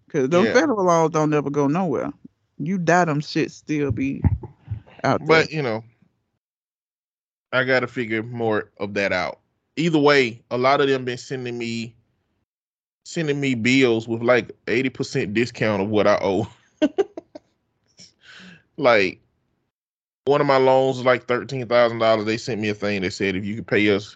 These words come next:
Speaker 2: uh, you can pay us twenty-six hundred, then you good."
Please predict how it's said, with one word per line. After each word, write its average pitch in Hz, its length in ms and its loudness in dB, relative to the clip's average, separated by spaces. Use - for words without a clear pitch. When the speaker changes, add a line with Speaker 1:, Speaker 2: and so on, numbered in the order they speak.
Speaker 2:
uh, 87 280 -2
you 117 140 -8
can 117 80 -6
pay 117 260 4
us 113 160 0
twenty-six 117 500 -8
hundred, 107 300 -4
then 65 220 -10
you 82 100 -8
good." 76 340 -4